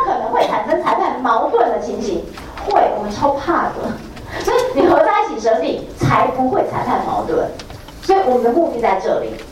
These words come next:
然后前面的一到三种情形就是什么一人犯数罪啊，然后数人共犯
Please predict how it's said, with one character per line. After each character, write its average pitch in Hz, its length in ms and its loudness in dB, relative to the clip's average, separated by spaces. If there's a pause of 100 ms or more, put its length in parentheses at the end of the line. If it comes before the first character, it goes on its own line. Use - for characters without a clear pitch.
(380)
然 294 100 2
后 - 120 2 (160)
前 - 260 4
面 392 220 4
的 - 200 2
一 381 120 2
到 262 220 4
三 269 180 -2
种 240 160 0
情 202 200 -6
形 226 140 -2
就 254 100 0
是 277 80 2
什 214 60 0
么 180 140 0 (160)
一 285 80 4
人 240 140 6
犯 240 200 0
数 262 80 -8
罪 240 240 6
啊， 185 260 4
然 160 100 0
后 - 60 -2
数 285 100 -4
人 226 140 2
共 240 140 0
犯 214 120 0